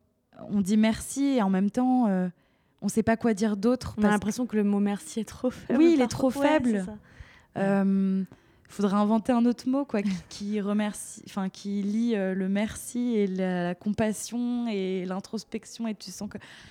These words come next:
Speaker 1: c'est un... ouais, c'est un, c'est compliqué, voilà. Et puis, mais, mais, euh, mais je pense que de toute façon, euh,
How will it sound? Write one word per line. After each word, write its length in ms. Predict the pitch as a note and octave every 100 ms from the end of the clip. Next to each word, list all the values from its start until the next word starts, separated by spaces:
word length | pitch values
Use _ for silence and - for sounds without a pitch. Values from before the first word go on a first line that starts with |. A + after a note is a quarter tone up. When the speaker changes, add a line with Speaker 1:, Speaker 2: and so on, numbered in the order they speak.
| - _ - - - _ _ _
Speaker 1:
c'est 180 | - -
un... 140 | G3 G3 _ _ _ _
ouais, 200 | G#3 C4
c'est 160 | C#4+ -
un, 160 | F#3+ F#3
c'est 180 | -
compliqué, 580 | A3+ A3+ A#3+ A#3 C4+ C#4
voilà. 400 | A3 G#3+ A#3+ B3+
Et 80 | F#3+
puis, 580 | - - F#3+ G3 F#3 F#3 - _ _ _ _ _ _ _ _
mais, 140 | F#3 F#3
mais, 340 | G3+ G3+ F#3+ F#3
euh, 180 | F3+
mais 140 | F#3 F#3+
je 80 | -
pense 220 | A3+ -
que 120 | G#3
de 100 | F#3
toute 220 | F#3 G3
façon, 400 | - F#3 - A3 G#3+
euh, 360 | F3 E3 D#3+